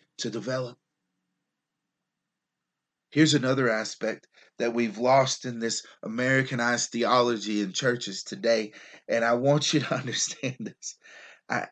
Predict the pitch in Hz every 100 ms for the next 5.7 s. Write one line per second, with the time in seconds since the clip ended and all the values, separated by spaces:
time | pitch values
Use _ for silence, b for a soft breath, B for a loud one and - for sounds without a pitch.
0 | - - - _ _ _ _ - 131 120
1 | 135 165 151 139 139 139 - 127 120 113
2 | - - - 110 123 135 135 131 b b
3 | b b b _ _ _ _ _ _ _
4 | _ _ 113 131 151 143 143 131 110 113
5 | 117 107 92 - 117 113 107